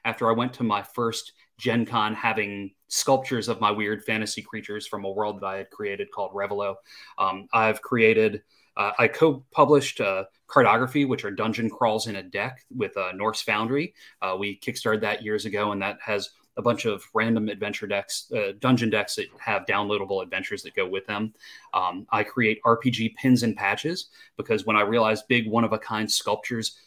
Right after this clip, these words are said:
couldn't, s-, didn't sell super well, like,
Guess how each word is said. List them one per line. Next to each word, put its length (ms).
couldn't, 340
s-, 360
didn't 300
sell 640
super 680
well, 520
like, 300